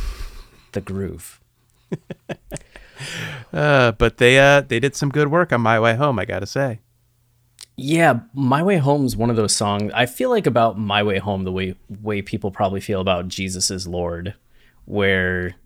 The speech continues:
Speaker 1: I see a lot of people be like, "If only Jesus Is Lord was, like, longer," right? Like, the moment it
Speaker 2: Mm-hmm.
Speaker 1: starts to, like, break out, that you could feel the music swelling, it ends up cutting off. And you're
Speaker 2: Mm-hmm.
Speaker 1: just like, "No."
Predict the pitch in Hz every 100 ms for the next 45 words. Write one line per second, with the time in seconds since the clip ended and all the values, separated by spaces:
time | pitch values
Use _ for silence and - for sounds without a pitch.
0 | _ _ - 104 - 107 95 95 113 92
1 | 90 92 90 95 98 123 143 110 117 113
2 | 107 101 92 90 92 92 87 87 85 82
3 | _ _ _ - 98 92 87 76 80 87
4 | 87 95 - _ _ - 101 98 98 98
5 | 117 107 95 95 98 95 101 92 87 95
6 | 95 95 92 92 95 92 87 78 92 98
7 | - 98 92 90 90 90 90 - 90 90
8 | 90 90 90 - 92 95 85 76 _ _
9 | _ _ _ _ _ - 110 90 85 82
10 | - - - _ _ _ _ 131 113 107
11 | 92 90 82 90 90 123 180 95 85